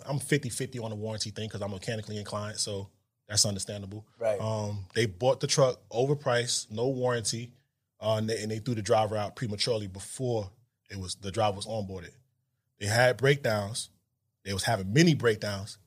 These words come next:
Speaker 1: Driver couldn't handle it, and the def, you know, the def is killing everybody's truck right now.
Speaker 2: Facts.
Speaker 1: D E F
Speaker 2: D E F,
Speaker 1: is
Speaker 2: yep.
Speaker 1: killing everybody's trucks right now. So they ain't even know how to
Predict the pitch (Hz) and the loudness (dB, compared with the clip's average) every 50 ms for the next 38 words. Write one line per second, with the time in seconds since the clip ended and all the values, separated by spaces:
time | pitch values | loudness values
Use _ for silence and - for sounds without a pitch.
0 | _ - - 120 120 135 135 139 - - 139 127 123 131 131 127 120 113 110 101 | _ -4 2 6 8 8 6 6 4 2 0 0 0 0 -2 -2 -2 -4 -4 -4
1 | 107 98 92 127 127 113 107 - - - - 117 117 110 101 98 95 135 135 - | -4 0 4 4 4 4 2 -2 -12 -14 -12 -8 -6 -6 -6 -2 2 2 2 2
2 | - 110 - - 147 117 104 113 120 117 110 107 104 101 - - 120 101 - 101 | 0 -4 -4 -2 -2 -4 -2 -2 -2 -2 -2 -4 -2 -2 -2 -2 -4 -6 -6 -8
3 | 98 92 95 92 90 90 120 127 117 117 - - - 117 104 98 - - 120 120 | -8 -8 -8 -10 -6 -2 2 4 4 4 4 2 0 0 0 -2 -8 -10 -10 -10
4 | 117 120 120 110 104 - 117 131 143 - 160 120 113 104 104 120 123 113 120 113 | -6 0 0 0 0 2 2 2 4 4 4 2 2 2 0 0 0 2 0 0
5 | 113 110 - - 127 107 - 120 107 101 101 104 98 98 95 - _ _ - - | 2 2 2 2 2 0 0 -2 -4 -4 -6 -6 -8 -8 -10 -12 _ _ -4 0
6 | 120 120 135 151 160 160 156 147 143 139 131 131 131 120 123 131 127 120 113 104 | 2 6 6 6 6 6 4 2 0 0 0 0 0 2 4 4 4 4 2 -2